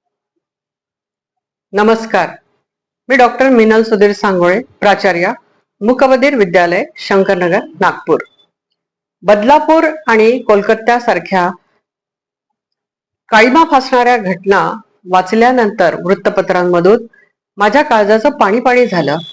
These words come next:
की माझ्या शाळेतल्या विद्यार्थिनी या दिव्यांग कर्णबधीर विद्यार्थिनी आहेत, ज्यांना ऐकू येत नाही, ज्यांना बोलता येत नाही. समजा एखाद्या विद्यार्थिनीच्या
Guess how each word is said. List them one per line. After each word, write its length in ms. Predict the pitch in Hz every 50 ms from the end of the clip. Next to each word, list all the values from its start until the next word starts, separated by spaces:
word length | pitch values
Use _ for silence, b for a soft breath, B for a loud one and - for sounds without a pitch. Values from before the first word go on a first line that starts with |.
| - - - - - - - _ _ _ _ -
की 60 | 254
माझ्या 520 | 233 220 202 190 175 214 262 302 311 302 302 302 269 262 _ _ _ _ _ _ _ _ 190 175 - -
शाळेतल्या 440 | - 214 196 208 208 208 233 247 254
विद्यार्थिनी 720 | 220 208 185 170 196 226 247 254 - 262 233 220 190 202 226 - _ _ _ -
या 180 | - 233 262 285 311 B B B B B B -
दिव्यांग 440 | 190 208 196 196 233 262 294 330
कर्णबधीर 640 | 359 349 359 247 214 208 220 220 233 240 226 294 294
विद्यार्थिनी 640 | 254 226 185 170 190 190 190 190 - 208 180 180 175
आहेत, 220 | 170 170 190 214 220 _ B B B B B -
ज्यांना 300 | 175 214 208 214 233 269 311 - B B B B -
ऐकू 340 | 214 226 226 - - 349 349
येत 300 | 320 269 233 - - -
नाही, 220 | 214 202 226 262
ज्यांना 240 | 226 240 226 226 277
बोलता 400 | 254 190 185 190 196 185 - 247
येत 300 | 247 233 196 190 - -
नाही. 240 | 190 180 156 147 143 147 _ _ _ _ _ _ _ _ _
समजा 340 | - 226 233 233 233 294 311 302
एखाद्या 400 | - 233 226 - 247 226 247 240
विद्यार्थिनीच्या 920 | 214 208 185 175 202 220 240 247 - - 233 226 226 220 226 233 226 220